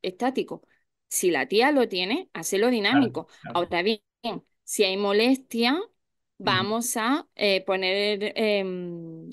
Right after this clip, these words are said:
Speaker 1: regresiones de ese ejercicio.
Speaker 2: Vale, genial, genial. Em,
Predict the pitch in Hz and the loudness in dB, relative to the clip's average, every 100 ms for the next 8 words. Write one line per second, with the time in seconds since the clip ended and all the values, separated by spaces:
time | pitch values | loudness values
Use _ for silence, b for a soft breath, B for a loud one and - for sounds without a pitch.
0 | - 220 214 208 190 190 180 - 233 254 | -2 0 4 2 2 2 0 2 2 4
1 | 233 370 - 196 175 180 208 190 180 - | 2 -2 -4 0 0 0 -4 -6 -10 -6
2 | 208 185 - 175 _ - _ _ _ _ | -6 -6 -10 -14 _ -20 _ _ _ _
3 | _ _ - 120 123 - 127 123 123 123 | _ _ -2 2 2 0 0 2 0 -2
4 | 123 123 120 123 123 - _ _ _ _ | -2 0 -2 -8 -12 -20 _ _ _ _
5 | _ - 147 143 143 135 139 135 131 131 | _ 4 8 8 8 6 2 2 0 0
6 | 127 131 180 | -2 -6 -10